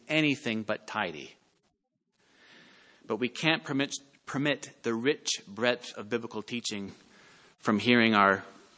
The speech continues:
hearing the word of the Lord today. Uh, look at,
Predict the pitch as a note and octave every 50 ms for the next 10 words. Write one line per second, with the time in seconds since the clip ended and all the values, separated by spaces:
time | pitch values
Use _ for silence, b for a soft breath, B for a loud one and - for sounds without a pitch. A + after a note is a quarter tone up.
0 | _ - - C#3+ C#3 C3+ A#2 A2 A2 A#2 A2 G#2+ G#2+ G2+ - - - - G2+ G#2
1 | A2 A2+ G#2 G2+ - - F#2+ G2 F#2+ F2 D#2 C2+ - - - _ _ b b b
2 | b b b b b b _ - - F2+ F2+ E2 D2+ - - _ - E3 F#3